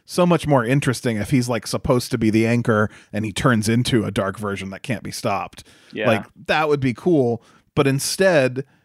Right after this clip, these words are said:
Speaker 1: he just does a Shoryuken that is, like, a giant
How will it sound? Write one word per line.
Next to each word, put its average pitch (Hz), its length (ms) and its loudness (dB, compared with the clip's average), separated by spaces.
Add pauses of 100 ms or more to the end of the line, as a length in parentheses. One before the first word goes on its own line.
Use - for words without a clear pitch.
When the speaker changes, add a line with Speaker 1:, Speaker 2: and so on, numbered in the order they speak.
(120)
Speaker 1:
he 135 200 0
just 135 240 0
does 135 420 2
a 135 220 4
Shoryuken 131 800 2 (300)
that 113 200 4
is, 117 140 0
like, 110 160 -2
a 107 60 -2
giant 127 800 -4